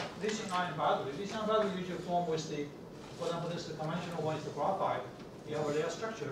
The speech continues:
and the each six or ring, and they can insert one of the lithium in the,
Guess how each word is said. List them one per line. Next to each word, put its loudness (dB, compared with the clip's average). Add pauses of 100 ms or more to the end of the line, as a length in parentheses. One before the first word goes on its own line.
(160)
and -6 (800)
the -2
each -4
six -2 (160)
or 2
ring, 0 (1080)
and -2
they -2
can -4
insert 4
one 0
of 0
the -2
lithium -4 (800)
in -4
the, -2